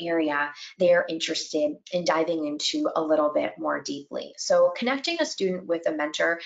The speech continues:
can provide a level of accountability when there are the regular meetings, specific action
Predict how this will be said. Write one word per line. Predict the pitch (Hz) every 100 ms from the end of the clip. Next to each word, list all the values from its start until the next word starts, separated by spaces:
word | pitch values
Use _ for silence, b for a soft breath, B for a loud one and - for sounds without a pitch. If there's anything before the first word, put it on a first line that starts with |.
| B B
can | - 190
provide | 185 175 165 175
a | 180
level | 156 156 165
of | 156
accountability | 156 156 156 151 156 151 151 151
when | 147 143
there | 143
are | - 151
the | 151 143
regular | 156 156 170 165 160 156
meetings, | 151 156 160 165 175
specific | - 196 - - 185 185 185 160
action | 156 - 156